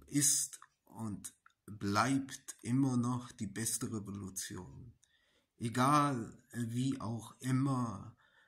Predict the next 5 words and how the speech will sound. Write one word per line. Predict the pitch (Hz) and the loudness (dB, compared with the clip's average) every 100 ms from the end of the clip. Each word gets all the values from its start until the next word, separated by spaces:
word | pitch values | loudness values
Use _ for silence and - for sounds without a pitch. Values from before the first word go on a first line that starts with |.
| _ | _
andere | - 123 127 123 123 117 | -2 0 2 2 0 0
darüber | 113 117 113 110 117 | -2 -2 -4 -4 -4
denken. | 101 107 107 110 71 - 123 - _ _ _ _ _ _ _ - | -4 -4 -6 -8 -10 -14 -18 -20 _ _ _ _ _ _ _ -4
Friedlich | 131 160 - 139 139 135 - - - - | 2 2 0 0 0 0 -4 -8 -12 -8
demonstrieren | 113 113 104 - - 123 127 127 120 120 117 117 117 | -4 -2 -4 -6 -4 -2 0 0 -2 -2 -2 -4 -8